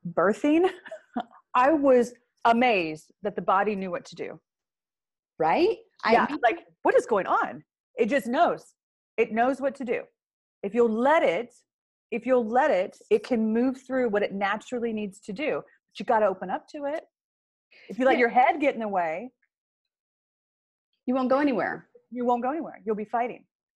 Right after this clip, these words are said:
Speaker 2: I really think, though, that there's this piece, right, where we, and I think you and I've been talking about this within what's going on in astrology, where we can get really consumed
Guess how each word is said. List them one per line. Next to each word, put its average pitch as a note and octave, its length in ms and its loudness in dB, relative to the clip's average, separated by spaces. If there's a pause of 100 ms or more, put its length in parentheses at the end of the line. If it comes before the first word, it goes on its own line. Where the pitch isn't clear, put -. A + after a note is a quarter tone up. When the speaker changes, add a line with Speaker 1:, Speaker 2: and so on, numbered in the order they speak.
(720)
Speaker 2:
I C4 140 2
really D#4+ 480 0
think, C#4 300 -6
though, G3+ 280 0
that F#3+ 140 -10
there's F#3 340 -4
this F3 300 -8 (460)
piece, G3 640 -4
right, F3+ 340 -2 (360)
where F#3+ 840 2
we, G#3 640 0 (640)
and A3+ 120 0
I A3+ 60 0
think A#3+ 260 -4
you A#3+ 100 -6
and A#3 80 -2
I've A3 120 -4
been A3 100 -8
talking G3+ 200 -6
about F#3 200 -4
this F3+ 220 -6
within F3 420 -2
what's E3 220 -4
going E3 260 -4
on D3+ 140 -8
in D3+ 60 -6
astrology, D3 640 -8
where E3 160 -4
we F3 100 -2
can F3+ 180 -6
get F#3 240 -6
really G3 240 -2
consumed G3 760 -6